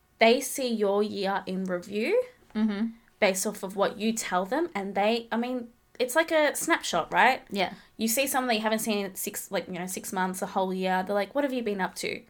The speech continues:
Speaker 1: "Oh, I've done X, Y, Z." And somehow, there's always one person who says, "Shouldn't you have been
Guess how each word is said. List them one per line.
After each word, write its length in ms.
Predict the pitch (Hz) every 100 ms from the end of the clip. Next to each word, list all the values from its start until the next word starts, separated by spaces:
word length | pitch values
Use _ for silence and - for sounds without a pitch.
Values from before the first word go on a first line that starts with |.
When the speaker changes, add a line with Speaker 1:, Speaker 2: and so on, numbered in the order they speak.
| _ _ _ -
Speaker 1:
"Oh, 80 |
I've 80 | 202
done 140 | 202 196
X, 220 | 202 -
Y, 120 | 185
Z." 140 | 170 185 - - _ _ _ _ _ _ _
And 160 | 208 202
somehow, 800 | - 277 339 262 202 170 175 220 -
there's 160 | 202 190
always 340 | 202 196 196 208
one 220 | 285 330
person 460 | 214 196 185 190
who 140 | 180 185
says, 280 | 196 196 196 - - -
"Shouldn't 360 | - - 466 640
you 140 | 494 480
have 240 | 427 403
been 460 | 359 330 320 311